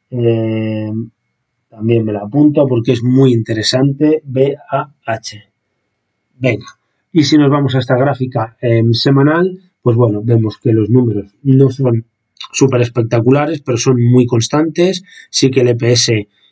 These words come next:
eh, trimestral, pues es muy interesante, incluso el E P S anual también con un más catorce por ciento se prevé, por lo tanto, digo, muy constante, eh, así que eso es súper interesante. Y en gráfica semanal he puesto que lo ha hecho bien porque solo se deja en cero coma setenta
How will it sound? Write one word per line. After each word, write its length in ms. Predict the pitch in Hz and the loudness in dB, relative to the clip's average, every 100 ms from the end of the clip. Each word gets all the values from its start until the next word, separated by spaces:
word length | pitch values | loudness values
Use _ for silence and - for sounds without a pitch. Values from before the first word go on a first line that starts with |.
| _ | _
eh, 280 | 127 117 113 | -2 0 0
trimestral, 680 | 117 120 113 117 131 107 104 | 0 0 0 0 0 0 -6
pues 180 | 107 - | -6 -2
es 220 | 120 - - | -2 -4 -2
muy 200 | 143 123 | 2 2
interesante, 640 | 120 120 120 151 151 151 | 2 0 0 0 0 0
incluso 440 | 143 120 117 113 113 | 0 0 -2 -2 0
el 80 | |
E 80 | 107 | -2
P 120 | 107 | -4
S 260 | 107 - 113 | -4 -2 -2
anual 560 | 120 110 110 123 135 151 - - - - | -2 0 2 2 2 -2 -10 -20 -16 -6
también 420 | 107 113 123 127 | -2 0 0 0
con 200 | 123 113 | -2 0
un 100 | 113 | 0
más 160 | 107 - | -2 -6
catorce 340 | 107 110 110 | -4 -4 -4
por 160 | 104 - | -6 -4
ciento 260 | 107 104 | -4 -4
se 140 | 101 104 | -6 -6
prevé, 400 | 107 110 131 151 | -2 2 2 0
por 160 | 120 | -8
lo 80 | 104 | -6
tanto, 320 | 104 104 107 | -6 -6 -4
digo, 300 | 101 107 123 | -2 0 0
muy 260 | 131 117 117 | 2 2 2
constante, 680 | 110 101 - 131 131 156 165 - - - - | -2 -6 0 0 2 0 -2 -10 -20 -20 -8
eh, 460 | - 117 113 113 110 | 0 2 2 0 -2
así 260 | 104 123 | -2 -2
que 140 | 117 123 | 0 -2
eso 180 | 127 | 0
es 140 | 120 - | -2 0
súper 240 | 117 101 | -4 -2
interesante. 720 | 101 104 101 - 107 104 98 - - - - | -2 -2 -2 -2 -2 -4 -8 -18 -20 -20 -2
Y 140 | 147 | 0
en 120 | 147 139 | 0 0
gráfica 500 | 151 139 139 135 120 | -2 -4 -4 -4 -4
semanal 500 | 143 143 160 170 175 | 0 2 2 0 -2
he 100 | 135 | -4
puesto 340 | 147 - 113 | -4 -4 -4
que 80 | 113 | -2
lo 80 | 127 | 0
ha 60 | |
hecho 180 | 135 139 | 2 2
bien 260 | 139 151 143 | 4 2 2
porque 260 | 131 117 | 0 -2
solo 220 | 120 120 117 | -2 0 0
se 160 | 123 | 0
deja 180 | 120 120 | -2 -4
en 100 | 101 | -8
cero 160 | 113 107 | -4 -4
coma 120 | 117 | -2
setenta 500 | 110 123 127 127 135 | -4 0 0 0 -2